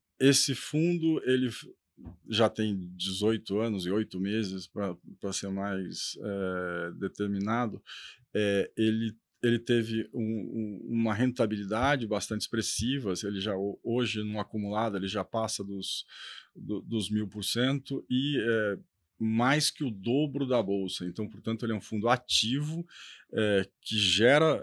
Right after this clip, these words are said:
é, valor em relação à bolsa, ou seja, ele, ele gera retorno, gera ganho em relação à bolsa e, é, faz com que,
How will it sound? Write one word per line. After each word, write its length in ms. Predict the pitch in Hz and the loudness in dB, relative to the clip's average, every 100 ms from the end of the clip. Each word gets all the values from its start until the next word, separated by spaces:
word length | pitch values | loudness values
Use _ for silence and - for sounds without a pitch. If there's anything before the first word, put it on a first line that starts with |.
| - | -4
é, 220 | 107 104 | -2 -2
valor 600 | 95 110 110 101 110 120 | -2 2 2 4 4 4
em 100 | 113 | 2
relação 520 | 104 101 95 - 98 | 2 0 0 -2 -2
à 40 | 92 | -2
bolsa, 360 | 90 117 117 | 0 0 0
ou 40 | 110 | -2
seja, 280 | - 90 92 | -2 -2 -2
ele, 260 | 98 95 - | -4 -6 -4
ele 160 | 101 | -4
gera 300 | 95 107 113 | 0 2 2
retorno, 560 | 107 110 - 110 113 101 | 2 -2 -2 0 0 0
gera 240 | 101 101 | 2 2
ganho 560 | 98 87 113 135 113 101 | 0 2 4 6 4 2
em 100 | 101 | -2
relação 520 | 98 95 90 - 90 | -2 -2 -2 -4 -4
à 40 | |
bolsa 400 | 85 90 110 - - - - - - - _ _ | -2 -2 -2 -6 -10 -20 -14 -14 -14 -20 _ _
e, 360 | 127 131 160 - _ 139 | 2 2 2 -4 _ 0
é, 420 | 127 127 123 - _ _ | 2 4 2 0 _ _
faz 360 | - 123 123 117 | 2 6 6 4
com 180 | 139 135 | 0 -2
que, 180 | - | 0